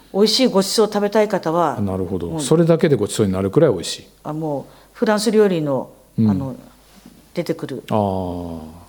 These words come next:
Speaker 2: いやー、これはちょっと上級者編かな、その辺はね。
Speaker 1: そうですね。
Speaker 2: うん。
Speaker 1: うん。
Speaker 2: まあ、じゃあ私が今年植えたのは一本ネギだ。
Speaker 1: 一本ネギ。
Speaker 2: 一本ネギ、
Speaker 1: はい。
Speaker 2: これ一番植えるの嫌だったですね。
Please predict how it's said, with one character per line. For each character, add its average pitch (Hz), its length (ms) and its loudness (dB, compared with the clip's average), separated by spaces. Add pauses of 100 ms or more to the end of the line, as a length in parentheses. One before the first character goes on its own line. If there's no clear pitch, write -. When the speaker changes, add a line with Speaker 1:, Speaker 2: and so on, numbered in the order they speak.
(160)
Speaker 2:
い 98 120 -6
や 92 100 -6
ー、 92 480 -8
こ - 160 -6
れ 123 80 4
は 120 240 4
ち - 100 -2
ょ 120 40 0
っ - 20 -4
と - 260 -6
上 123 320 4
級 135 300 4
者 131 180 0
編 120 320 2
か 135 160 -2
な、 147 140 0
そ 127 100 -2
の 107 80 -2
辺 95 180 -4
は 104 100 -2
ね。 123 220 0 (640)
Speaker 1:
そ 196 140 -4
う - 20 -2
で 139 80 -6
す - 120 -14
ね。 139 160 -8
Speaker 2:
う 120 40 0
ん。 113 40 4
Speaker 1:
う - 20 4 (360)
ん。 127 240 -12 (140)
Speaker 2:
ま 123 340 2
あ、 98 40 -2
じ 117 140 0
ゃ - 20 4
あ 127 40 4
私 147 280 0
が 156 140 4
今 147 120 0
年 147 280 2
植 131 160 6
え - 20 4
た 135 160 0
の 98 160 -2
は 87 320 -4
一 127 80 -2
本 113 220 0
ネ 85 80 -6
ギ 78 100 -12
だ。 - 220 -18
Speaker 1:
一 190 120 -10
本 175 160 -2
ネ 143 80 -6
ギ。 123 60 -12 (580)
Speaker 2:
一 131 100 -8
本 147 240 2
ネ 110 100 2
ギ、 92 220 -6
Speaker 1:
は - 20 -12
い。 85 120 -14
Speaker 2:
こ - 140 0
れ 147 160 6
一 135 200 -2
番 180 320 2
植 165 200 6
え - 20 6
る 175 120 6
の 101 440 2
嫌 123 280 0
だ 127 100 0
っ - 80 -12
た 85 100 -10
で 82 120 -10
す - 100 -8
ね。 82 300 -8